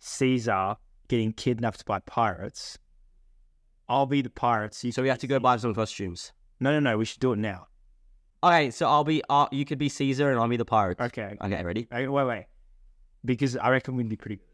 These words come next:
Speaker 2: Okay, I'll capture you. Ready?
Speaker 1: Okay.
Speaker 2: Yo, big fella. Uh, what are you doing out in the streets with the, with your dog?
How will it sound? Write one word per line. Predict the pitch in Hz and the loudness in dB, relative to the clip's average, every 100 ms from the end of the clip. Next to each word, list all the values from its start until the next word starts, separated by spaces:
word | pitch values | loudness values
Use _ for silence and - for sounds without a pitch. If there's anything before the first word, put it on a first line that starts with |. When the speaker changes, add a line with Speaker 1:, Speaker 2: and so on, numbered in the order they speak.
| 117 | 0
Speaker 2:
Okay, | 113 | 4
I'll | 104 | 2
capture | - 95 - | 2 -4 -6
you. | - - _ - | -14 -14 _ -6
Ready? | 120 - _ - | -6 -6 _ -20
Speaker 1:
Okay. | - _ _ _ _ _ _ _ _ _ - _ _ _ _ | -20 _ _ _ _ _ _ _ _ _ -20 _ _ _ _
Speaker 2:
Yo, | 131 170 120 - | 6 6 6 4
big | 170 - | 0 2
fella. | 156 120 - _ 107 | 2 2 0 _ -4
Uh, | 117 113 110 _ _ _ _ _ _ _ _ _ - | 0 0 -2 _ _ _ _ _ _ _ _ _ -4
what | - | 0
are | 175 | 0
you | |
doing | 147 165 156 | 2 2 4
out | 147 143 | 4 2
in | 135 | 0
the | |
streets | - - 151 120 - | -4 -2 -2 -2 -4
with | 123 110 | -4 0
the, | 110 92 107 | 0 0 0
with | 120 | 0
your | 113 120 | 0 0
dog? | 123 117 98 - | 2 2 2 -4